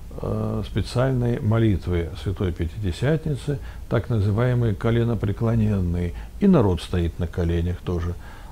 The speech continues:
э, слушает эти молитвы. В молитвах, э, призывается, э, Дух Святой, который, э, чтобы Он сошёл, осветил, очистил, э, тех людей, которые вот молятся. А коленопреклонение —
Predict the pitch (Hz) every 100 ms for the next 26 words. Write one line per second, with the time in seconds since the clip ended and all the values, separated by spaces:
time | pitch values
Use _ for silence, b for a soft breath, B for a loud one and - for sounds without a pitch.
0 | B - 107 104 101 95 - 107 85 -
1 | 90 95 82 98 104 160 180 156 156 B
2 | B - 110 123 139 196 196 170 120 151
3 | 131 120 127 117 120 120 156 160 139 -
4 | 147 139 139 - - 113 113 110 110 160
5 | - - 101 - 85 76 85 - 101 92
6 | 92 B B B 123 113 107 104 - 117
7 | 117 120 131 113 123 107 - 160 170 170
8 | - 98 - 107 92 127 165 190 - 92
9 | 87 107 165 143 - 120 104 B B B
10 | - 107 107 104 95 139 123 - 101 101
11 | 139 - 95 107 110 104 104 92 107 110
12 | 101 95 - 95 104 104 123 139 147 131
13 | 131 156 170 202 175 113